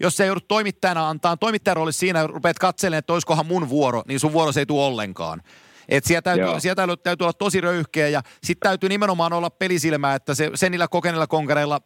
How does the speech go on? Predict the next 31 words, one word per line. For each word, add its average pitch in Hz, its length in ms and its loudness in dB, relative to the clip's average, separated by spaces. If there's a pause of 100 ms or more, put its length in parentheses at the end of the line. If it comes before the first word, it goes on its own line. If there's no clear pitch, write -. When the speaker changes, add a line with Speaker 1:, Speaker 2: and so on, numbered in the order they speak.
(260)
Speaker 1:
mihin 147 260 -2
nyt 160 160 0
alan 156 180 2
pikkuhiljaa 160 460 0
itsenikin 156 440 -2
lukeen 139 280 0
finaalien 139 440 0
suhteen, 127 380 0
on 131 80 -2
se, 147 140 2
että 139 180 -2 (260)
on 170 140 0
vähän 214 240 0
pelisilmää 170 640 0
siinä, 151 220 0
että 147 100 -6
missä 170 280 0
kohtaa 143 340 0
sinne 143 180 -4
kannattaa 143 380 0
höntyillä. 120 580 -2 (360)
Et 131 160 0
esimerkiksi 165 400 0
aika 190 240 0
Speaker 2:
Joo. 202 120 2
Speaker 1:
usein 175 160 -2
mä 180 140 -2
lähden 165 360 -2 (440)
siinä, 180 280 0
kun 165 300 -2
G 151 40 -6